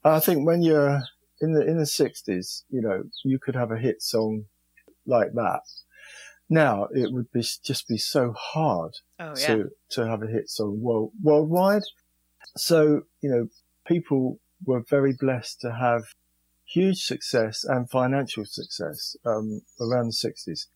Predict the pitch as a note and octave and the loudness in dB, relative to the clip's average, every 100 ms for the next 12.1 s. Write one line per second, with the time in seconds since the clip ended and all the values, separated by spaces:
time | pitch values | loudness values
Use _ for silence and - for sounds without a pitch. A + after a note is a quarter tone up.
0 | _ _ _ - - D#3 D3+ A#2+ _ D3 | _ _ _ -2 4 4 4 0 _ 2
1 | D3+ C#3+ - _ _ - D3 F3 E3 D#3 | 4 2 -2 _ _ -8 0 2 4 4
2 | F3 E3 D3+ - D3+ D3 D3 D3 D3 C3+ | 2 2 0 4 4 4 -2 2 2 2
3 | C3 A#2+ - - - C3+ - - B2 A#2 | 0 -2 -14 -18 -8 -6 -4 -6 -4 -4
4 | G#2+ G2+ - _ - A#2+ A#2 A#2 - - | -4 -8 -14 _ -8 -6 -6 -8 -8 -6
5 | C#3+ - G#2 - - A2+ - B2+ A#2+ A2+ | -6 -4 -6 -6 -4 -4 -2 -8 -6 -6
6 | B2 A#2 - - - - _ _ _ _ | 0 0 0 -10 -18 -18 _ _ _ _
7 | _ _ - - D#3 D#3 E3 E3 - D#3 | _ _ -8 2 4 4 4 2 4 0
8 | - C3+ B2 C3+ B2 A#2 - A#2+ B2 A#2+ | 2 0 2 2 2 -2 -2 -2 -2 -4
9 | G#2 G2 G#2 A2 G#2 G#2 G2+ - A#2+ A#2+ | -8 -8 -8 -8 -8 -10 -10 -6 -4 -4
10 | A#2 A#2+ A2+ - - - B2 A2+ C3+ B2+ | -4 -6 -6 -8 -12 -4 -2 0 0 0
11 | B2 A#2+ A#2+ A#2 A2+ A#2+ A2+ A2 A2+ A#2 | 0 0 0 -2 -2 -2 -4 -6 -4 -4